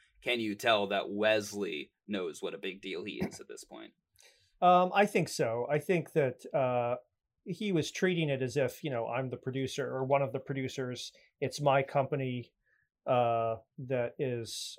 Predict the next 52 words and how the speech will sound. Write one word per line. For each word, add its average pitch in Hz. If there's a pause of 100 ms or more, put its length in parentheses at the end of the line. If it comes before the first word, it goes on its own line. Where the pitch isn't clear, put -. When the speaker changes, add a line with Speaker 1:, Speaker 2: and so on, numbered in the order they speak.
Speaker 2:
um, 113 (640)
that 135
is, 123
that 135
has, 123
that's 147
gonna 143
have 123
a 151
name, 135 (300)
you 143
know, 120
at 135
the 131
beginning 139
of 123 (260)
the 139
movie, 143
at 139
the -
beginning 131
of 123
the -
credits. 127 (400)
Uh, 123
he 151
had 143
a, 127 (120)
uh, 120
I 123
think 127
he 147
had 123
a, 113 (1160)
I 131
don't 131
remember 135
if 131
it -
was 117
a -
bus 135
or 139
a 123
semi 127
trailer 127
for 123
his 120 (100)
dressing 127
room, 123
and, 113
uh, 110